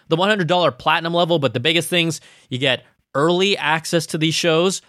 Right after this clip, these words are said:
about a day before I post them to the public. We also get benefits. There's kinda, like,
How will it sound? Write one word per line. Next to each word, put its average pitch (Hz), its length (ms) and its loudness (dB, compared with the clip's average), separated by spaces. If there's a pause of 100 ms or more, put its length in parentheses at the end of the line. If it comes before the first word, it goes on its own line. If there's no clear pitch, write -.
(280)
about 170 260 0
a 151 60 2
day 147 340 0
before 147 300 0
I 120 80 0
post 135 320 -2
them 127 160 0
to - 80 -12
the 110 100 -2
public. 156 400 0 (220)
We 131 100 -2
also 151 300 2
get 131 260 0 (240)
benefits. 147 480 0
There's 127 160 -4
kinda, 135 180 0
like, 117 220 2